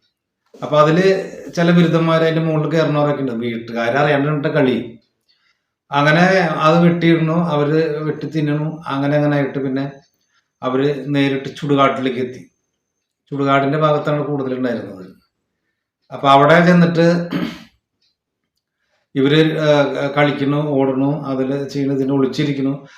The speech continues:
അപ്പൊ അവിടെ എന്ന് പറഞ്ഞാല് ചില ആ സ-, സ്ഥലത്ത്,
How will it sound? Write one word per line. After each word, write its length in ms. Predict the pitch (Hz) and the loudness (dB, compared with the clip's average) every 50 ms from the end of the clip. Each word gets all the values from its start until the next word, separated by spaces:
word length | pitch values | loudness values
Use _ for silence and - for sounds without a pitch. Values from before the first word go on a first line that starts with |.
| - - _ - | -20 -20 _ -8
അപ്പൊ 160 | 156 - 170 170 | -4 2 4 6
അവിടെ 240 | 165 175 175 185 | 6 6 6 6
എന്ന് 240 | 196 196 196 190 196 185 | 6 6 6 6 4 4
പറഞ്ഞാല് 640 | 185 180 180 180 175 180 180 180 180 175 180 175 - - _ _ _ _ _ _ _ _ _ _ - | 4 4 4 4 4 4 2 2 0 -2 -4 -8 -12 -18 _ _ _ _ _ _ _ _ _ _ 0
ചില 220 | - 156 160 175 170 165 165 160 151 143 147 151 | 2 4 4 4 4 2 2 2 0 0 -4 -4
ആ 240 | 151 165 175 196 214 | -2 2 4 4 4
സ-, 400 | 208 - 180 - - - - - | 4 2 -2 -8 -10 -12 -16 -2
സ്ഥലത്ത്, 600 | - 165 160 156 - - 147 - - - - | 0 2 2 2 0 0 -2 -2 -2 -4 -10